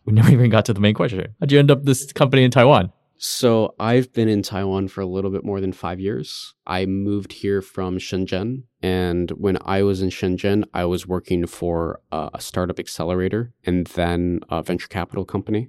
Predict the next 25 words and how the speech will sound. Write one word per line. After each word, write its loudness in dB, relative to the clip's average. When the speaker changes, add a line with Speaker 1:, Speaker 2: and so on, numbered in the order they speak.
Speaker 2:
I 0
wanted 0
to -4
get -4
more -2
into -4
the -10
software -10
space -12
because -8
I -8
was -10
originally -6
an -6
engineer -6
and -8
a -10
product -8
manager, -4
and -6
I -8
kinda -10
missed -10
being -4
more -8